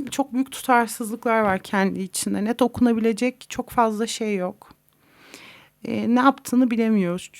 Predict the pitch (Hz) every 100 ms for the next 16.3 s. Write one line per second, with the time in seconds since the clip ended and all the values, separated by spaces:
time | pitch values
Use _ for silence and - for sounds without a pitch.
0 | - 208 254 247 240 233 - - 233 -
1 | 247 262 233 220 233 220 202 - 220 -
2 | 208 180 180 180 - 190 170 185 226 262
3 | 285 262 202 - 190 175 180 240 214 214
4 | 220 233 220 233 226 214 - 220 208 208
5 | 208 220 190 - 208 185 180 - 190 196
6 | 202 208 214 - 226 208 254 285 - 240
7 | 254 _ _ - - - - - _ -
8 | - 113 - 220 226 240 214 190 202 208
9 | 208 190 170 165 170 180 - _ _ -
10 | - - _ _ - - 226 220 226 226
11 | 214 214 220 226 208 226 254 - 220 214
12 | - 226 - 220 214 - 240 226 - 196
13 | 214 208 220 - 220 208 269 - 214 -
14 | 220 208 214 208 202 190 175 170 - 214
15 | 208 202 - 214 214 214 190 185 254 277
16 | 226 226 -